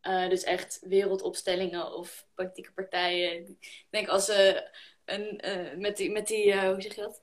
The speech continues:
Met de formatie een opstelling hadden gedaan, dat ze er <laughs> binnen een week uit geweest waren.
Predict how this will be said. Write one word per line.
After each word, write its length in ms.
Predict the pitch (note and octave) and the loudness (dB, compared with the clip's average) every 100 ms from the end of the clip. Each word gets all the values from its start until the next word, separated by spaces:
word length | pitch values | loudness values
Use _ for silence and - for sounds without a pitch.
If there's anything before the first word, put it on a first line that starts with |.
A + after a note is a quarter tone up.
| _ | _
Met 120 | - | -14
de 60 | F#3+ | -8
formatie 460 | A3+ G#3+ A3 - A3 | 0 6 6 4 -4
een 80 | |
opstelling 340 | - - G#3 F#3+ | -4 -2 0 0
hadden 200 | F#3 F#3+ | 0 -2
gedaan, 320 | F#3 F3 G3 | -2 -2 -2
dat 160 | G3+ - | -6 -8
ze 80 | A3 | -8
er 200 | A3+ B3+ | -6 -8
<laughs> 60 | - | -2
binnen 160 | C4+ - | 0 2
een 200 | A#3+ A#3+ | 2 4
week 140 | - | 6
uit 200 | A#3 - | 4 4
geweest 520 | - A#3+ A#3 A3+ - G3 | 2 6 6 6 0 2
waren. 440 | G#3 F#3+ F#3+ | 4 4 -2